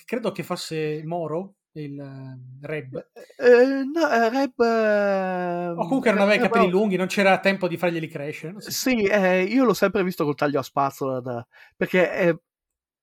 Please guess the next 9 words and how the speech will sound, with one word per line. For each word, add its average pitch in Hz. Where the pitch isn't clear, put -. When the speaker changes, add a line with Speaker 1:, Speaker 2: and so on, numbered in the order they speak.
Speaker 2:
è 156
colpevole 190
di 143
altri 139
film, 110
Reb 113
Brown. 104
Speaker 1:
Sì. -
Speaker 2:
Eh, 135